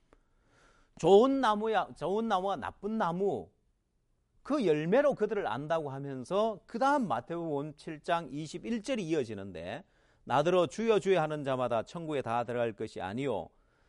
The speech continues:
다만 하늘에 계신 내 아버지의 뜻대로 행하는 자라에 들어가리라. 그날에 많은 사람이 나더러 이르되, 주여 주여, 우리가 주의 이름으로 선자 노릇하며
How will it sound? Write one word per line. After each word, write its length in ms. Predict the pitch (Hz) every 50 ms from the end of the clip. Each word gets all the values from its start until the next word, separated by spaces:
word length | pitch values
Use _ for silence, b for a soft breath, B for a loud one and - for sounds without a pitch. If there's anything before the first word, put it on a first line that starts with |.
| _ _ _
다만 500 | - 131 156 185 208 185 147 139 165 - -
하늘에 340 | - 190 220 220 220 214 196
계신 320 | 170 160 - 170 147 123
내 160 | 113 123 139 156
아버지의 500 | 143 143 139 139 165 170 151 151 127 -
뜻대로 440 | - 185 - _ - 180 175 165 139
행하는 380 | 131 147 165 180 202 226 226
자라에 260 | 214 214 185 185 190
들어가리라. 720 | 160 - 135 123 120 113 110 101 101 92 82 78 78 78 87 - _ _ _ _ _ _ _ _ _
그날에 320 | - 226 247 247 247 226 190
많은 440 | 139 113 113 131 160 202 240 254
사람이 320 | 233 233 226 226 233 226 220
나더러 320 | 165 135 127 127 156 147
이르되, 500 | 135 117 107 107 101 98 90 85 85 90 -
주여 300 | - - 170 165 160 147
주여, 220 | - 151 151 139
우리가 260 | 131 131 147 147 139
주의 240 | 123 - - 160 156
이름으로 460 | 147 135 131 127 123 127 127 131 127
선자 320 | 123 - 139 143 143 156 147
노릇하며 720 | 127 120 110 113 101 - - 101 101 98 90 82 82 -